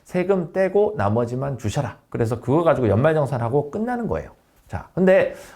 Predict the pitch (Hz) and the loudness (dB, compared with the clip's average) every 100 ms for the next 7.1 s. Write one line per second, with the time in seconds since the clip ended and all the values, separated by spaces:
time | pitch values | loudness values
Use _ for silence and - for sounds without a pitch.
0 | - 139 180 170 127 - 165 165 156 156 | 2 4 6 4 2 -2 -2 0 2 4
1 | 120 131 226 - - - - 143 147 104 | 6 6 4 -2 -14 -10 0 2 4 2
2 | 107 135 143 127 135 143 87 - - 101 | 2 2 2 2 2 2 0 0 2 2
3 | 101 98 131 - 104 127 190 120 - 110 | 2 0 0 -2 0 2 0 0 0 0
4 | 110 123 101 92 - 190 113 113 113 113 | 0 -2 -2 -4 0 0 0 -2 0 -2
5 | 107 101 101 92 139 156 208 240 208 170 | -4 -4 -4 -2 -2 0 0 0 0 0
6 | 202 190 156 220 254 95 92 98 151 208 | -2 -2 0 0 -2 -8 -6 -4 -2 -4